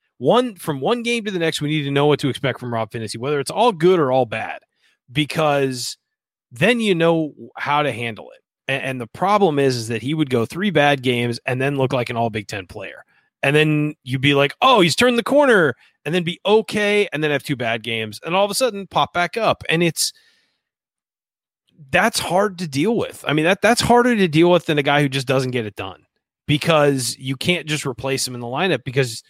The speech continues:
some games you're just kinda like, "Well, you know, maybe this is the game where he steps up." At Iowa last year, he looked like a fringe all Big Ten player.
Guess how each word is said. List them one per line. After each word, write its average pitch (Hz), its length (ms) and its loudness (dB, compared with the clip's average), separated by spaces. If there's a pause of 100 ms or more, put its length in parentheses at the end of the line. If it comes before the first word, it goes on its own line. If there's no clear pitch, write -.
(720)
some 147 340 -2
games 151 360 0
you're 123 100 -6
just 120 220 -4 (520)
kinda 127 240 -2
like, 120 260 -4 (200)
"Well, 277 440 0 (640)
you 226 120 -4
know, 220 220 2
maybe 208 340 0
this 214 220 -2
is 220 120 -6
the 226 80 -4
game 220 380 -2
where 123 120 -2
he 120 100 -2
steps 110 400 -4
up." 101 200 -10
At 165 180 -2
Iowa 220 320 2
last 220 340 0
year, 247 100 -4
he 226 120 0
looked 208 200 2
like 196 240 0
a 160 140 -2
fringe 170 300 -2
all 156 120 2
Big 139 160 -4
Ten 113 160 -4
player. 104 300 -10